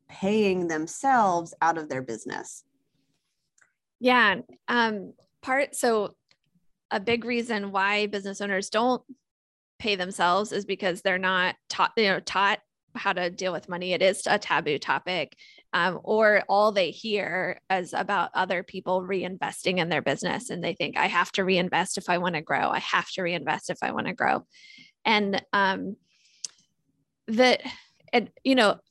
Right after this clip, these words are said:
Speaker 2: I, I don't know if you've experienced this. Anytime you're out, like, networking, socializing, which hopefully, you know, we're not doing as much these days,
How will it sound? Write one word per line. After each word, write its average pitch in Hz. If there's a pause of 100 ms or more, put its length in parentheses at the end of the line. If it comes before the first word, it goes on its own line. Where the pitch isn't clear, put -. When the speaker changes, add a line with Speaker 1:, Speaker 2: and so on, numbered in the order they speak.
Speaker 2:
I, 214
I 208
don't 220
know 220
if 214
you've 202
experienced 180
this. 156
Anytime 247
you're 180
out, 170
like, -
networking, 196
socializing, 185
which 170
hopefully, - (140)
you 226
know, 170
we're 214
not 202
doing 196
as 180
much 180
these 185
days, 127